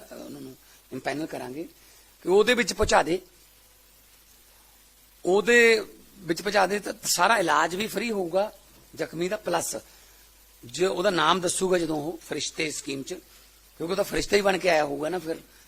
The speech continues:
ਕਿ ਮੌਤ ਤੋਂ ਬਚਾ ਲਿਆ, ਤਾਂ ਉਹਨੂੰ ਵੀ ਇਨਾਮ ਦੇਣ ਦਾ ਜਿਹੜਾ ਪ੍ਰੋਸੈਸ ਹੈ ਪੰਜਾਬ 'ਚ ਵੀ ਸ਼ੁਰੂ ਕਰਾਂਗੇ।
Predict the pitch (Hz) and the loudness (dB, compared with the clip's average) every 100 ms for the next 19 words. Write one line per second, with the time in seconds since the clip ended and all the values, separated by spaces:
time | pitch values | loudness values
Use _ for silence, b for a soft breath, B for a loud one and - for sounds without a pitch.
0 | b - 147 139 - 139 135 113 123 127 | b -10 -6 -6 -6 -10 -8 -8 -8 -12
1 | B B B B - - 190 214 269 269 | B B B B -10 -4 2 4 4 4
2 | 247 202 165 147 143 135 127 120 113 120 | 2 2 0 -2 -2 -4 -6 -8 -8 -10
3 | 131 - - 107 - - _ _ _ _ | -12 -12 -12 -12 -14 -18 _ _ _ _
4 | _ _ _ _ 143 139 139 165 160 185 | _ _ _ _ -6 -4 -4 -4 -6 -2
5 | 180 196 240 | 0 0 -4